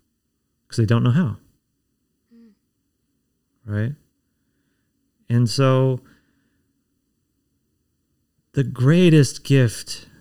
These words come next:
Speaker 1: that you can receive is to surrender in complete vulnerability to someone, and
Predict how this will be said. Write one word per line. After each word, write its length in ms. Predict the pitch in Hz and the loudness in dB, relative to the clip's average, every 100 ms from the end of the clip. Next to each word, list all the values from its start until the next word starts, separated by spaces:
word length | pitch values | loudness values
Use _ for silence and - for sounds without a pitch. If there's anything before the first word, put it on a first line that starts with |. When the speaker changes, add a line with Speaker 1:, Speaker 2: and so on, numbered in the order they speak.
| _ - | _ -14
Speaker 1:
that 140 | - 117 | -6 -2
you 180 | 123 120 | 0 0
can 280 | 123 113 - _ | 0 -2 -4 _
receive 800 | 117 117 - 151 151 117 98 101 _ - - _ _ | -6 -4 -2 2 2 2 0 -8 _ -20 -20 _ _
is 500 | 156 127 117 110 - | 0 2 2 0 -6
to 240 | - - | -6 -2
surrender 960 | 113 - 117 113 117 135 143 147 143 - | -2 -2 -2 2 4 4 4 4 2 -2
in 240 | 127 117 110 | -2 -2 -2
complete 400 | 110 104 135 120 | -4 -2 -2 0
vulnerability 680 | 127 123 110 110 110 120 123 | 0 2 2 0 2 0 0
to 120 | 131 | -4
someone, 540 | - 147 151 160 165 - _ _ _ _ _ | 0 2 2 2 -2 -8 _ _ _ _ _
and 340 | 120 113 110 | -2 0 0